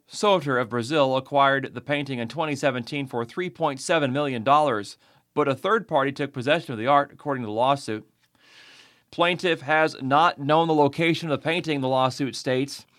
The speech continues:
Recently, however, plaintiff learned that the painting is in the D I A's possession,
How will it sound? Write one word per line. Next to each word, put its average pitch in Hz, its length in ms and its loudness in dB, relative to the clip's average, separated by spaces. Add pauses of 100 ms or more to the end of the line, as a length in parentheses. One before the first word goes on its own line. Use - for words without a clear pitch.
(260)
Recently, 175 500 0
however, 170 400 4
plaintiff 165 440 -2
learned 160 340 -4
that 156 80 -10
the 143 60 -12
painting 156 440 -8
is 143 280 -4
in 139 360 -6
the 127 280 -6 (300)
D 151 200 4
I 135 140 6
A's 143 200 2
possession, 123 720 -2